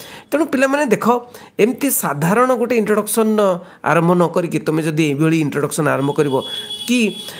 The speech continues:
ଅ, ମାନେ ଇତିହାସ ହେଉଛି, ଇତିହାସ ହେଉଛି,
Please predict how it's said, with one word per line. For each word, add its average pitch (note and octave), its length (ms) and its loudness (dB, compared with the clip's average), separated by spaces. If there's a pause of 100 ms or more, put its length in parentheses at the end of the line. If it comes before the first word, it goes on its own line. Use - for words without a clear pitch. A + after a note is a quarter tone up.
(200)
ଅ, D3+ 80 4 (420)
ମାନେ E3 240 0
ଇତିହାସ A3+ 580 0
ହେଉଛି, G#3 560 0 (240)
ଇତିହାସ F#3+ 460 0
ହେଉଛି, F3 560 2